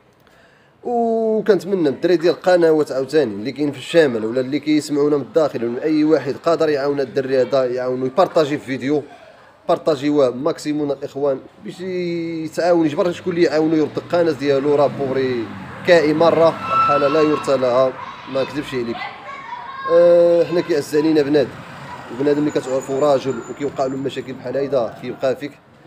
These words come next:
واي حاجه راه ملحوقه. حتى الا مشات هاد القناه هادي ملحوقه، قناه اخرى عاد باقي الراك عاد القناه، الدراري تعاونوا، نعاونوا مع بعضياتنا، ونتعاونوا مع بعضياتنا، اطلع قناه وغيكون فيها محتوى زايد على هذا.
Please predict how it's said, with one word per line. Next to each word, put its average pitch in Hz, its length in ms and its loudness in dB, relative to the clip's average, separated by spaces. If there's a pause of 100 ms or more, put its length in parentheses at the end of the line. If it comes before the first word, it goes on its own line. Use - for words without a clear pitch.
(420)
واي 254 480 2
حاجه 220 280 4
راه 233 100 4
ملحوقه. 196 540 2
حتى 226 200 -4
الا 214 80 2
مشات 202 200 -2
هاد 190 80 0
القناه 185 360 0
هادي 185 160 0
ملحوقه، 175 420 0
قناه 165 400 -2
اخرى 165 260 -2
عاد 151 140 4 (100)
باقي 156 160 0
الراك 147 260 -4
عاد 147 220 -2
القناه، 147 360 -2
الدراري 139 360 0
تعاونوا، 139 400 -2
نعاونوا 135 340 -2
مع 131 160 -2
بعضياتنا، 131 360 -6
ونتعاونوا 123 320 -6
مع 123 100 -4
بعضياتنا، 127 400 -8
اطلع 123 240 -6
قناه 123 380 -6 (280)
وغيكون 147 280 0
فيها 151 280 2
محتوى 151 460 2
زايد 143 320 2
على 135 120 0
هذا. 117 200 -2